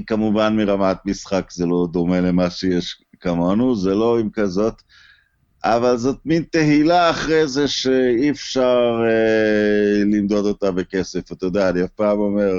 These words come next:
אה, פלא אף פעם לא נמכר. זה הרבה, הוא, יכולים לשבור כל סוג, כל,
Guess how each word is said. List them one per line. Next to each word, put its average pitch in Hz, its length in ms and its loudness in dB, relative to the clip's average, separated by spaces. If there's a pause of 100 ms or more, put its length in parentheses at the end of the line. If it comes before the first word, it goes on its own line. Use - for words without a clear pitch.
(120)
אה, 87 200 0 (1400)
פלא 131 260 2
אף 131 120 -4
פעם 127 300 2
לא 117 140 2
נמכר. 104 540 0 (1120)
זה 98 320 -2
הרבה, 113 240 -2 (140)
הוא, 143 500 0 (520)
יכולים 131 360 0
לשבור 147 500 2
כל 156 200 2
סוג, 143 360 -2 (420)
כל, 143 440 0